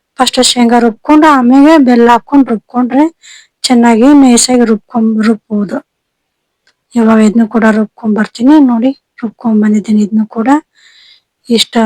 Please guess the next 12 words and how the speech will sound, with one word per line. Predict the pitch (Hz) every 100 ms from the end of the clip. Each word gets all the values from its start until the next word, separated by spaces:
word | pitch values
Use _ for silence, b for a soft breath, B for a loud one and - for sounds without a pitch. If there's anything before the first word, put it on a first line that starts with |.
| 214
ಸಣ್ಣ | 208 233 220 226
ಆದ್ರೆ | 226 220 233
ಸಾಕು. | - 226 - 226 262 _ b b b -
ಇದನ್ನ | 233 254
ಈ | 240
ತರ | 254
ಮುಷ್ಟಿ | 240 226 - 269
ಮಾಡಿದ್ರೆ | 254 247 226 269 240
ಈ |
ತರ | 254 233
ಉಂಡೆ | 220 226 233
ಆಗ್ಬೇಕು. | 226 202 208